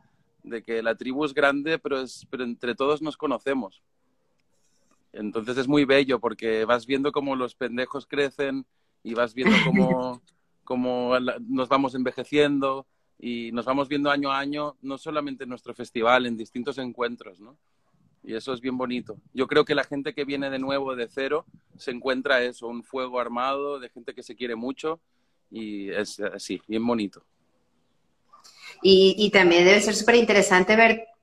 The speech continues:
Speaker 2: así como se ven, ven to-, que todos van creciendo, ver de pronto cómo va llegando nuevos integrantes, ¿no? Unirse a la familia, como quien recibe,
Speaker 1: Sí.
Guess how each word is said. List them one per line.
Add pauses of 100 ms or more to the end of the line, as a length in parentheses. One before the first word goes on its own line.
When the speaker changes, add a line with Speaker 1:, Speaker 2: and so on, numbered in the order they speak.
Speaker 2:
así
como
se
ven,
ven (100)
to-,
que
todos
van
creciendo,
ver
de
pronto
cómo
va
llegando
nuevos
integrantes,
¿no?
Unirse
a
la
familia, (380)
como
quien
recibe,
Speaker 1:
Sí.